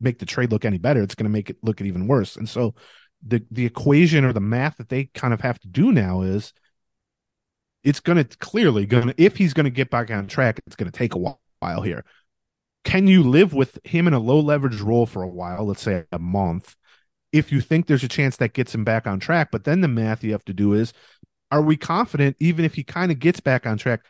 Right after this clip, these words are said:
that he's someone we can rely upon in a medium or high leverage role in the second half of this season?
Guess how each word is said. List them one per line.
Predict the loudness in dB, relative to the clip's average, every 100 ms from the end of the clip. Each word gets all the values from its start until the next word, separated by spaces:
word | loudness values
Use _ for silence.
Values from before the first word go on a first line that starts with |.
| _ _
that | -4
he's | 0 0
someone | 2 2 2 2
we | 0 0
can | -4 -4
rely | -4 -6 -12 _ _ _ -6 -2 -4 -6 -6
upon | -6 -4 -4 -2 -2 -2 -6 _ _
in | -4
a | -2
medium | 2 4 4 4 4
or | 0
high | 0 -2
leverage | -2 -2 -2
role | 0 2 2 0 -6 _ _ _ _ _
in | -6
the | -6
second | -4 -2 -2 -2
half | -2 -2 -4
of | -12
this | -14
season? | -12 -14 -8 -8